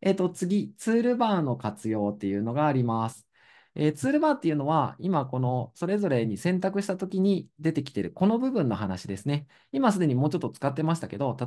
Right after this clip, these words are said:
例えば、グループブロックを選択した場合のツールは、この幅ですね。幅広か、えー、なしか、えー、全幅かっ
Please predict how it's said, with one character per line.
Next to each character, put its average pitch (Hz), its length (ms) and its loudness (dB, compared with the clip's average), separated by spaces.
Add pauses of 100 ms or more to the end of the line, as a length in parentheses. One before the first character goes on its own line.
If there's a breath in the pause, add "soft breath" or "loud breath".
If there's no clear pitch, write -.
例 156 80 0
え 147 60 0
ば、 170 320 2 (280 loud breath)
グ 156 120 2
ル 190 160 8
ー - 20 0
プ 196 140 -2
ブ 185 100 -4
ロ 180 260 -4
ッ - 40 -20
ク 120 80 -4
を 113 60 -2
選 127 200 0
択 127 200 -4
し 131 40 -4
た 123 140 0
場 120 140 2
合 117 80 -2
の 170 460 0 (300 loud breath)
ツ 143 160 -2
ー 135 120 2
ル 135 120 2
は、 147 240 2
こ 127 140 -4
の 117 80 0
幅 160 500 2
で 165 140 -4
す 101 120 -10
ね。 127 360 0 (400 loud breath)
幅 110 360 2
広 104 380 -4
か、 170 480 2 (600)
え 101 300 -2
ー、 92 60 -2
な 127 160 4
し 131 240 -4
か、 185 400 -2 (220)
え 95 220 -8
ー、 90 40 -4
全 117 240 2
幅 87 280 -6
か - 220 -16
っ - 40 -20